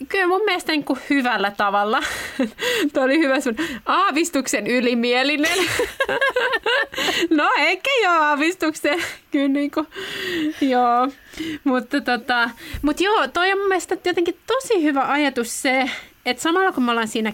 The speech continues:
ketjussa, me yritetään parhaamme, mut ei, ei elämä oo koskaan täydellistä. Ja mä oon miettinyt vähän niin kun sodan jälkeisiä sukupolvia, että en tiedä, mut et ehkä heillä on ollut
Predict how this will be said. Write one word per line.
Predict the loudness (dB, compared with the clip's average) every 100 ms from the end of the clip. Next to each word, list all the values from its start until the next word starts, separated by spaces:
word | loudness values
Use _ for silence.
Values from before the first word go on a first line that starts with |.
| -4
ketjussa, | -4 -2 -6 -6 -4
me | 0
yritetään | 2 0 -2 -2 -2 0
parhaamme, | 2 2 0 0 0 0 -2 -4 -6 -18 -18 -6
mut | -2 -2 -2
ei, | 0 2 0 -4 -8 -4
ei | 0 0
elämä | 2 2 2
oo | 0 0
koskaan | -2 -2 -2 -2 -2
täydellistä. | -2 0 0 0 -2 -2 -4 -4 -6 -6 -18 -16 0
Ja |
mä | 2
oon | 4
miettinyt | 2 0 0 0 0
vähän | 0 0 0
niin | -2 0
kun | 0 0 -4 -14 -6
sodan | -2 0 0
jälkeisiä | 0 -2 -2 -2 -4
sukupolvia, | -2 -2 -2 0 0 0 0 0
että | -2 -4 -8 -8 -12 -20 _ _ -12 -2
en | -2 0
tiedä, | 0 0 2 0 -2 -4 -10 -20 -20 -6
mut | -2 -2
et | -4 -6 -4
ehkä | -4 -4 -4
heillä | 0 0 2
on | 2 2
ollut | 0 -2